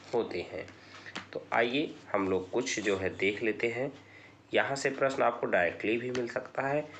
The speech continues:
नहीं तो आपको जितना यहाँ पढ़ लेंगे, इतना जान जाएंगे, तो आप विकल्प से छांटते हुए प्रश्न को सही कर पाएंगे।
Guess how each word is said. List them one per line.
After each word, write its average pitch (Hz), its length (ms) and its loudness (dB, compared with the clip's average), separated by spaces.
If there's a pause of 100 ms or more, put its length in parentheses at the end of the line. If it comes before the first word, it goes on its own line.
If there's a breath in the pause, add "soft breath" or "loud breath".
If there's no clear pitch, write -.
(320 loud breath)
नहीं 120 240 2
तो 156 120 2
आपको 117 360 4
जितना 113 360 2
यहाँ 107 220 2
पढ़ 120 300 2
लेंगे, 98 280 2
इतना 98 220 2
जान 110 320 4
जाएंगे, 95 440 2 (300 loud breath)
तो 123 60 2
आप 131 220 4
विकल्प 143 400 2
से 135 300 -2
छांटते - 460 0
हुए 101 200 0
प्रश्न 95 320 -4
को 120 200 -4
सही 117 440 -2
कर 87 180 -4
पाएंगे। 82 460 -4